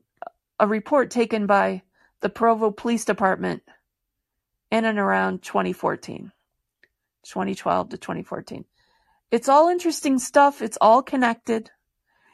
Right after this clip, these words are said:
And this, this David Levitt even has been identified by none other than the Department of Homeland Security in America as being involved in human trafficking, trying to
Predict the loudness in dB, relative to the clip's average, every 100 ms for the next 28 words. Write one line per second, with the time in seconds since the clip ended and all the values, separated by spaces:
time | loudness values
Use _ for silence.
0 | _ _ 0 2 4 0 -2 -6 -2 -2
1 | -2 0 0 0 -2 0 2 0 -4 _
2 | _ _ -2 0 2 0 -2 -6 _ _
3 | _ _ _ _ _ _ _ _ -4 -2
4 | 0 0 2 0 -2 2 2 2 -2 0
5 | 0 0 -2 -2 -2 -2 -4 0 0 0
6 | -4 0 0 0 -4 -6 -8 -4 -2 -2
7 | -4 -4 -4 -4 -4 -6 _ _ _ _
8 | _ _ _ _ _ _ -6 -4 -2 -2
9 | 2 4 4 2 -6 -2 -2 -2 -2 0
10 | 0 -2 -6 -6 -6 -10 _ _ _ _
11 | _ _ _ _ _ _ _ _ _ _
12 | _ _ -6 2 2 2 -4 -4 -4 -4